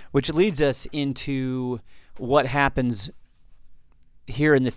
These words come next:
in the fifteen hundreds with the MacLeods of Lewis. So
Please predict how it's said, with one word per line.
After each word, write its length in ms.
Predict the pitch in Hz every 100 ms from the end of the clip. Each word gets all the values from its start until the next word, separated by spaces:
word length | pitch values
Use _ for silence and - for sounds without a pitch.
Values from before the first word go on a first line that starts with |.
| -
in 140 | - 127
the 60 |
fifteen 440 | 110 185 175 - 131
hundreds 520 | 127 139 110 107 -
with 320 | 117 143 -
the 80 | 120
MacLeods 480 | 117 - 127 123 117
of 100 | 98
Lewis. 460 | 107 101 90 - - - - - - - - -
So 380 | - 156 139